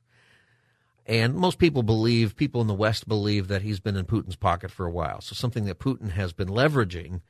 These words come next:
with faithful people. In the Soviet Union, you couldn't really have, uh, church at all. All right, it was illegal. You had some for political purposes, some churches, but basically religion in general was not allowed.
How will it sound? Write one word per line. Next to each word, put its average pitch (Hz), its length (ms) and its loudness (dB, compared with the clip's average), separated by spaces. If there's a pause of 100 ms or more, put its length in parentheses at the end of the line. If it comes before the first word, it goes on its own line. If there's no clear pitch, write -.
(420)
with 117 320 4 (140)
faithful 170 400 2
people. 90 300 -4
In 104 60 -2
the 110 60 4
Soviet 196 360 6
Union, 123 360 6
you 113 120 2
couldn't 127 220 2
really 107 240 4
have, 101 400 2 (280)
uh, 92 440 -2
church - 380 4
at 92 80 0
all. 64 280 -6 (500)
All 90 100 2
right, 95 140 6
it 95 100 2
was 95 160 0
illegal. 123 500 4
You 101 160 2
had 95 400 0
some 127 380 2
for 113 160 -2
political 110 520 0
purposes, 104 500 0
some 98 160 -6
churches, 95 460 -2
but 95 260 -4
basically 107 460 -2
religion 95 420 -2
in 90 100 -6
general 113 460 0
was 95 380 -6 (360)
not 113 320 2
allowed. 104 520 2